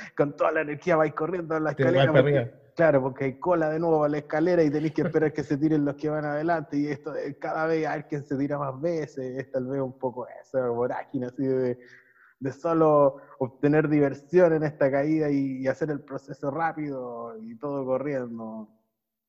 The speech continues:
Speaker 1: Y eso
Speaker 2: Mira, a mí me pasó, me pasó que cuando, cuando caché la letra y, y que, y que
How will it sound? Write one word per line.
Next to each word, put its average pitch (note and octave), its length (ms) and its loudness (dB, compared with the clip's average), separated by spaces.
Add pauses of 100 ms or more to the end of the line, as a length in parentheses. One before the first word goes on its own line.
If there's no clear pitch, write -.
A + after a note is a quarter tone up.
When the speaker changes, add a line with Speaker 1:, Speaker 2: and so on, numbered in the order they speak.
(360)
Speaker 1:
Y A#2+ 160 -8
eso C3 200 4
Speaker 2:
Mira, C3 180 4
a A#2+ 60 0
mí D3+ 120 4
me G3 80 2
pasó, E3+ 440 2 (240)
me A#2+ 120 -2
pasó A#2+ 260 -4
que G3+ 120 -8
cuando, C#3+ 560 2
cuando B2+ 220 -2
caché A#2+ 280 -2
la E3 100 4
letra E3+ 540 0
y, A#2+ 400 -4
y A#2 160 -6
que, A#2+ 140 -4 (300)
y A2 100 -10
que A#2 420 -12